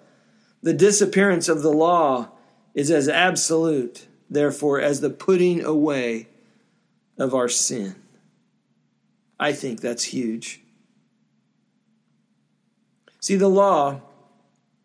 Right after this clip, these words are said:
it does not give you a better hope. The law does not draw you near to God the way God's grace given in Jesus Christ does.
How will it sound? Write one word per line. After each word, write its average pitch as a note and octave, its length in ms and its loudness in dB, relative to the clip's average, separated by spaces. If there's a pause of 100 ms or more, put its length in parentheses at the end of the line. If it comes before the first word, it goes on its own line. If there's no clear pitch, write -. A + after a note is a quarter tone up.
it E3 100 -2
does F3 180 4
not E3 300 0
give E3+ 300 4
you B2+ 400 0 (880)
a C3 60 -6
better B2 360 0
hope. C3+ 420 -6 (1080)
The D#3 100 2
law F3+ 480 6
does D3 280 0
not E3 320 2
draw E3 300 2
you D3+ 260 2
near D#3 320 2
to D3 160 -4
God C3+ 400 2
the C3+ 80 2
way C#3 260 2
God's C3+ 460 0
grace C#3 560 -2
given C#3 400 -2
in C3 220 -2
Jesus C3 500 0
Christ A#2 500 -6
does. A#2+ 460 -10